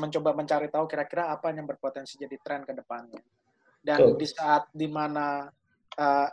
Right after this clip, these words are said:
Speaker 1: interaktif atau engagement itu menjadi hal yang penting, menurut gua akan sangat wajar apabila ke depannya,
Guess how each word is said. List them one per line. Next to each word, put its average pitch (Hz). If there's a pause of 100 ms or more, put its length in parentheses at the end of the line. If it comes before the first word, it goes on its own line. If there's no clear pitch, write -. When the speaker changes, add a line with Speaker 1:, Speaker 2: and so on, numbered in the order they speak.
Speaker 1:
interaktif 156
atau 127
engagement 151
itu 143
menjadi 139
hal 139
yang 139
penting, 156 (160)
menurut 143
gua 175
akan 151 (240)
sangat 143
wajar 143
apabila 139
ke -
depannya, 139